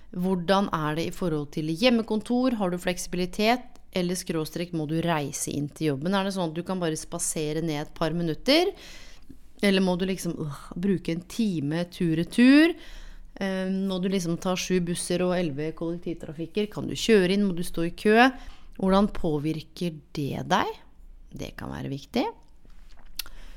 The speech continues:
Så er det jo noe med, du, hvordan står det til med lønna di?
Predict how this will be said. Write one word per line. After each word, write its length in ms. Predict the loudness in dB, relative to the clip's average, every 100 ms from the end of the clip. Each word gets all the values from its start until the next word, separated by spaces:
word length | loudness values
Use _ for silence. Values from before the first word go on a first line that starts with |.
| -10
Så 400 | -4 0 6 8 8
er 200 | 8 6
det 100 | 6
jo 60 | 6
noe 240 | 6 4
med, 380 | 4 4 4 2 -8
du, 260 | -2 0 0 -4 -6
hvordan 880 | -4 -2 -4 0 2 2 0 -6 -8
står 340 | -4 0 0 -2
det 60 | -2
til 160 | -4 -2 -2
med 140 | 0
lønna 260 | 0 -2 -2
di? 80 | -4